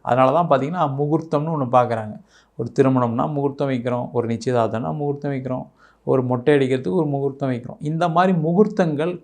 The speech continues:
குறிக்கப்படுது. அதே போல வாழ்க்கையில நம்ம ஒரு முக்கிய விஷயங்கள் பண்ணும்போது பார்த்தீங்கன்னா, அதற்கான நாட்கள் இருக்கு. அந்த மாதிரி ஒரு யோகமான நாட்கள் தான் இந்த நூத்தி ஐந்து நாட்கள் இந்த ரிஷபராசி என்பவர்களுக்கு.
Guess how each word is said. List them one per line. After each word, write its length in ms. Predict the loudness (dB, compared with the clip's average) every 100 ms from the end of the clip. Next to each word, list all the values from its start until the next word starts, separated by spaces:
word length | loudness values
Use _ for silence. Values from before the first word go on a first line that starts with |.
| -4
குறிக்கப்படுது. 480 | -2 -4 -4 -8 -6
அதே 440 | -2 2 4 4
போல 500 | 2 -2 -2 -6 -8 _ _ _ -2
வாழ்க்கையில 720 | 8 10 10 6 4 4 2
நம்ம 220 | 0 2 4
ஒரு 160 | 4
முக்கிய 380 | 2 -4 0 0
விஷயங்கள் 460 | 0 -2 -2 -2 -4
பண்ணும்போது 460 | -6 -4 -4 -4 -4
பார்த்தீங்கன்னா, 540 | -6 -4 -6 -6 -6 0
அதற்கான 720 | 2 4 2 2 2 2 2
நாட்கள் 840 | 0 2 2 2 -2 2 2 2 -6 -18 -20 _ _
இருக்கு. 420 | 0 0 -2 -18 _ _ -20 -2
அந்த 360 | 0 6 6
மாதிரி 360 | 8 6 6 6
ஒரு 200 | 4 4
யோகமான 720 | 4 6 6 4 2 2 2
நாட்கள் 400 | 0 -2 -2 -4
தான் 200 | -2 -4
இந்த 180 | -4 -4
நூத்தி 540 | -2 -4 -4 -4 -4 -4
ஐந்து 340 | -4 -4 -4
நாட்கள் 480 | -2 -4 -4 -10 -6
இந்த 320 | -6 -4 -6
ரிஷபராசி 600 | -6 -10 -8 -8 -10 -10
என்பவர்களுக்கு. 480 | -10 -8 -8 -10 -16